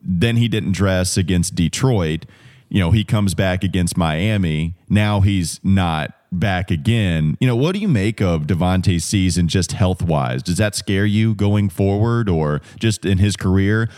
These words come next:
Or do you think that this is a season kind of where you throw maybe some of the health scares out the window because of the way that the pandemic and the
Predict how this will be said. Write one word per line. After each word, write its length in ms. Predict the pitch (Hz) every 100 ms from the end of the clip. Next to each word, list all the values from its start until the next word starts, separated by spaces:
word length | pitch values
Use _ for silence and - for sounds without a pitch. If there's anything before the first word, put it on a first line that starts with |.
| - -
Or 280 | 123 110
do 260 | 87 120 113
you 100 | 160
think 280 | 156 165 -
that 220 | 110 82
this 200 | 113 113
is 160 | 117 95
a 60 |
season 520 | 87 110 101 87 90 85
kind 220 | 95 90
of 80 | 87
where 120 | 87
you 100 | 85
throw 560 | - 98 101 95 90 -
maybe 280 | 104 110 101
some 240 | - 110
of 60 | 101
the 60 |
health 220 | 90 95
scares 380 | - 104 92 87
out 160 | 82 87
the 60 |
window 580 | 80 107 113 90 80 73 - - -
because 320 | 117 123 107
of 80 | 95
the 80 | 90
way 320 | 90 92 87
that 360 | 80 87 69 - _ -
the 80 | 104
pandemic 640 | 110 101 92 110 87 95
and 260 | 85 82 82
the 380 | 82 80 76